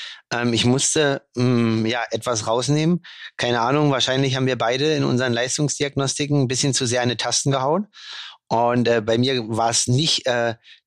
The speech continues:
das böse Wort mit C wie bei dir. Es war nur eine Erkältung, aber die hat sich schon auch ein bisschen gezogen. Aber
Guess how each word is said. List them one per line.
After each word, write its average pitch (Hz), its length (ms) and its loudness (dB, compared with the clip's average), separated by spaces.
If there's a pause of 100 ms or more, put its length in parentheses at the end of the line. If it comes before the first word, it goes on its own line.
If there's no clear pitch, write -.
(100)
das 110 240 0
böse 127 320 2
Wort 123 200 0
mit 117 140 0
C 139 300 0
wie 127 100 0
bei 117 160 2
dir. 143 380 -2 (160)
Es 110 160 0
war 117 140 0
nur 120 140 4
eine 127 100 2
Erkältung, 135 540 0
aber 120 200 0
die 117 120 0
hat 120 100 -4
sich 117 120 0
schon 131 180 0
auch 127 260 -2 (500)
ein 131 100 4
bisschen 143 300 0
gezogen. 156 480 2
Aber 147 400 0